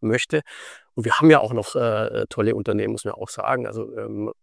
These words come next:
Bereich Leistungselektronik, äh, Wechselrichter, auch, äh, bidirektionales Laden, also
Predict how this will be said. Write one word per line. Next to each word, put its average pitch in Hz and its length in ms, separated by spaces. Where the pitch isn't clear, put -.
Bereich 107 260
Leistungselektronik, 110 1040
äh, 110 340
Wechselrichter, 110 680
auch, - 240
äh, 107 120
bidirektionales 107 760
Laden, 110 460
also - 180